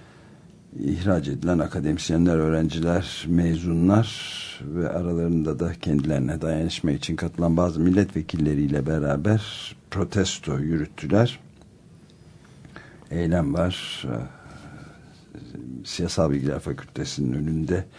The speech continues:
Dil, Tarih, Coğrafya Fakültesi, e,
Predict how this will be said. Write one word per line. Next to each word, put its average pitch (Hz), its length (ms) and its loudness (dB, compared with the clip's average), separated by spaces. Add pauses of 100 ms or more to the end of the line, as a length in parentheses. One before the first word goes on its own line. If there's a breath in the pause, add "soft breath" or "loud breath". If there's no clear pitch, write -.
(240 loud breath)
Dil, 92 120 2
Tarih, 85 460 0
Coğrafya 76 480 -2
Fakültesi, 69 840 -6 (1300 loud breath)
e, - 120 -8